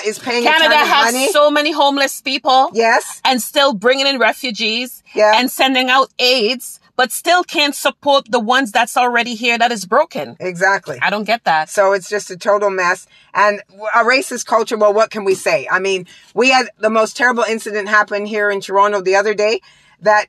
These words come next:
Speaker 1: uh, a man doused a young girl in her twenties with a flammable material and set her on fire on
Speaker 2: I
Speaker 1: a,
Speaker 2: know.
Speaker 1: on a T T C bus.
Speaker 2: Unprovoked.
Speaker 1: Unprovoked in the middle of the day.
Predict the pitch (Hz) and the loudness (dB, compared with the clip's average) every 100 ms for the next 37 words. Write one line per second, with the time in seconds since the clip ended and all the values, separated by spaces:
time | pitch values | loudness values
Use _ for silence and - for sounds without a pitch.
0 | - 208 190 190 208 226 233 233 254 - | 2 2 4 2 0 0 0 0 0 -6
1 | _ _ - 233 240 254 220 202 226 247 | _ _ -2 2 2 0 -2 0 2 0
2 | 226 233 226 208 196 - 247 240 226 233 | 2 0 0 -2 -4 0 0 0 -4 -6
3 | 196 208 196 - 226 247 247 214 220 214 | -2 -2 -2 -2 0 2 0 -2 -2 -2
4 | 196 254 233 196 190 185 - 220 214 202 | -4 0 2 2 0 -4 -2 0 2 0
5 | 190 202 208 185 123 - 254 233 208 311 | 0 2 2 2 -2 -10 -8 -2 2 2
6 | 359 466 605 403 269 240 247 214 254 233 | 2 2 2 0 -4 -6 -8 -8 -4 0
7 | 320 392 - - 294 392 415 - - 226 | 2 2 2 0 2 2 0 -2 -4 0
8 | 269 - 277 233 240 240 - 226 220 233 | 0 0 -2 2 2 2 -2 -4 -2 0
9 | 240 226 190 190 202 139 120 | 0 -2 -2 0 0 0 -8